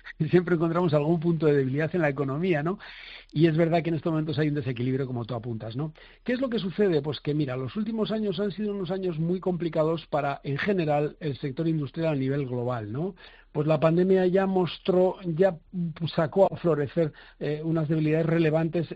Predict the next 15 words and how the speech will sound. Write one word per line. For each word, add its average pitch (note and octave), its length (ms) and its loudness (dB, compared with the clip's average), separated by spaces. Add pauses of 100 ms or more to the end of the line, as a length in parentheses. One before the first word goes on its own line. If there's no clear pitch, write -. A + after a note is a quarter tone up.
en, D3+ 320 0
en D3+ 160 0
el D3 100 -2
sector E3 300 0
industrial. F3 440 2
¿Por D3 120 -6
qué? F#3 120 0
Porque D3+ 280 -4
las C#3 160 -4
cadenas D#3 360 -2
de E3 120 -2
suministro E3 520 -2
se D#3 120 -2
vieron D#3+ 260 -2
tremendamente, D3 960 -2